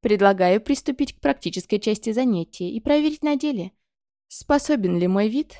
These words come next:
до смерти разозлить демоническую нежить». Мэтр громко засмеялся, расслабившись, и согласно кивнул. С этим простолюдином всегда было легко иметь дело,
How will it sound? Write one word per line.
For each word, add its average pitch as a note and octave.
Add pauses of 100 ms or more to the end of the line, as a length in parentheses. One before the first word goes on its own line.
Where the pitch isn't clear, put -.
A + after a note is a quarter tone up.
до D4+
смерти D4+
разозлить B3
демоническую A3
нежить». E3+ (760)
Мэтр C4
громко F#3
засмеялся, F#3
расслабившись, C4+
и C4
согласно F#3+
кивнул. F3+ (540)
С -
этим D4
простолюдином C#4
всегда B3+
было G3
легко F3+
иметь F#3
дело, F3+